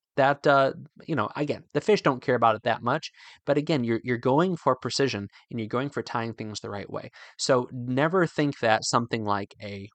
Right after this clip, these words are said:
woolly bugger or a foam beetle or a Clouser minnow or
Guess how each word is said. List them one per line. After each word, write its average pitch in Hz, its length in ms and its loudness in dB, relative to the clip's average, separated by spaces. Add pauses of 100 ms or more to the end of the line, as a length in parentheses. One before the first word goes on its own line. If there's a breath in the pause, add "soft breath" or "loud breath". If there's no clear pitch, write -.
(180)
woolly 104 220 -8
bugger 139 340 2 (360)
or 104 540 -2
a 101 440 -8 (140)
foam 110 420 -4
beetle 123 380 -2 (300 soft breath)
or 107 180 -2
a 107 100 -8
Clouser 107 500 0
minnow 123 380 -2 (320)
or 110 180 0